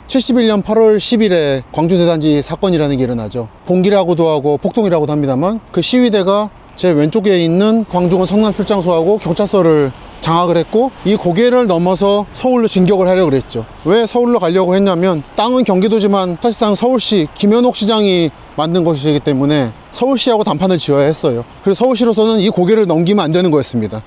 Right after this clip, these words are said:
그래서 김현옥 시장이 물러난 뒤에 후임 시장이 여기까지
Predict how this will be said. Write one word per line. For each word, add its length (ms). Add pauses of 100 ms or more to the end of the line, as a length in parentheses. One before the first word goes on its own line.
(240)
그래서 400 (260)
김현옥 300
시장이 240
물러난 340
뒤에 220
후임 320
시장이 420 (380)
여기까지 460